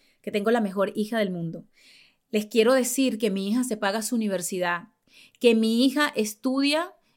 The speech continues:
y nadie la tiene que mandar a hacerlo, que mi hija dedica largas jornadas para realizar trabajos en donde yo no participo. Solamente en algunos soy su inspiración porque incluso tiene que contar historias. ¿Y sabes algo? Lo que más me gusta de lo que tengo es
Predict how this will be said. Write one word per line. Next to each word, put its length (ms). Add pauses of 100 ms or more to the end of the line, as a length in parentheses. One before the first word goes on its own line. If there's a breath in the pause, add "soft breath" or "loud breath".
y 100
nadie 360
la 140
tiene 220
que 100
mandar 420
a 40
hacerlo, 580
que 120
mi 260
hija 300
dedica 480
largas 480
jornadas 540 (320 loud breath)
para 220
realizar 520
trabajos 600
en 120
donde 260
yo 140
no 120
participo. 640 (180 soft breath)
Solamente 500
en 60
algunos 340
soy 160
su 100
inspiración 840 (220 loud breath)
porque 200
incluso 560 (120)
tiene 220
que 100
contar 360
historias. 600 (240 loud breath)
¿Y 100
sabes 340
algo? 380 (260 soft breath)
Lo 200
que 140
más 380
me 120
gusta 300
de 100
lo 120
que 120
tengo 460
es 340